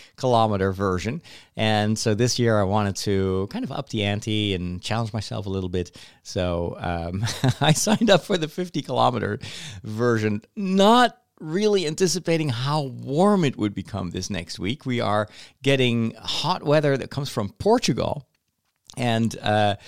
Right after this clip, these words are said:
one of our community members is a seminarian in, in Portugal, and he was telling us how hot it was over there, and it's almost impossible to do anything indoors, let alone,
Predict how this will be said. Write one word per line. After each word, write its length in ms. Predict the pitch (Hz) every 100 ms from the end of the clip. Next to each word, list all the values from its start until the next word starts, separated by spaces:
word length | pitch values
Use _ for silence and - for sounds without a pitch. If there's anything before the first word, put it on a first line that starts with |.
| - - -
one 360 | - 143 151 196
of 80 | 151
our 80 | 131
community 380 | 120 120 110
members 320 | 104 92 95 -
is 240 | 135 113
a 300 | - 98 98
seminarian 540 | - 104 101 98 87
in, 160 | - 92
in 180 | - 90
Portugal, 560 | 104 - 110 92 90
and 380 | 92 87 85 87 -
he 220 | 92 98
was 380 | 92 92 98 - -
telling 280 | 90 98
us 120 | 90 87
how 340 | 98 107 101 80
hot 560 | - - - 117 117
it 160 | 98 -
was 240 | 90 90
over 180 | 95 92
there, 300 | 101 101 104
and 100 | 98
it's 160 | 98 -
almost 380 | 123 123 110
impossible 640 | - - - 139 151 139 113
to 80 | 107
do 100 | 113 -
anything 500 | 175 185 143 131 123
indoors, 680 | 165 156 160 185 147 151
let 140 | 160 156
alone, 420 | 156 156 151